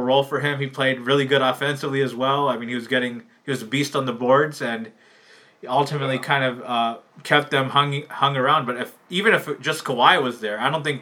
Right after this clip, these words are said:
Speaker 1: Paul George was ever gonna play in that series, regardless kind of, of what his status was. He was only gonna play if the Clippers advanced to the second round.
Speaker 2: Yeah.
Speaker 1: But
Speaker 2: Yeah.
Speaker 1: even if they just had Kawhi for the whole series, I think the, the Clippers would have won the way it was going the first two games.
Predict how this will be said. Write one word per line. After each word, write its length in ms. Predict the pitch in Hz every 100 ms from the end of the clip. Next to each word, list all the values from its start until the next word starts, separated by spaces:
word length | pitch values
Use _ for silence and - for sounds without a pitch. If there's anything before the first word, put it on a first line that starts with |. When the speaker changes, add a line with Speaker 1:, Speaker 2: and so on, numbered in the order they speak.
| -
Speaker 1:
Paul 240 | - 139 131
George 320 | 131 131 123
was 200 | 113 117
ever 380 | 123 120 113 113 - - - - -
gonna 180 | 135 127
play 240 | - 135
in 80 | 131
that 180 | 131 -
series, 480 | 139 143 175 175 -
regardless 540 | 131 127 127 131 135 -
kind 240 | 151 131
of, 140 | 123
of 240 | 135 131 117
what 140 | 123
his 120 | 123
status 420 | - 127 127 139 139
was. 360 | 139 147 - - - -
He 140 | 165
was 140 | 175 151
only 180 | 156 147
gonna 160 | 139
play 220 | - 151
if 100 | 147
the 80 | 139
Clippers 360 | - 139 139 123
advanced 580 | 110 117 127 135 - -
to 80 | 123
the 100 | 113
second 340 | 131 123 127
round. 300 | 123 127 156 -
Speaker 2:
Yeah. 80 | - - - - - - -
Speaker 1:
But 220 | 123 123
Speaker 2:
Yeah. 80 | 156
Speaker 1:
even 140 | 202 185
if 100 | 160
they 140 | 151
just 220 | 160 165
had 240 | - 151 135
Kawhi 600 | 131 120 156 131 110 110 -
for 100 | 135
the 80 | 123
whole 140 | 135
series, 220 | 127 139 117
I 140 | 123
think 200 | 139 131
the, 220 | 120 110
the 120 | 107 107
Clippers 420 | 139 135 131 123
would 100 | 110
have 100 | 110
won 180 | 135 113
the 80 |
way 160 | 110 120
it 80 | 120
was 160 | 113
going 280 | 107 120 117
the 60 | 107
first 300 | 131 120 -
two 80 | 113
games. 400 | 117 104 87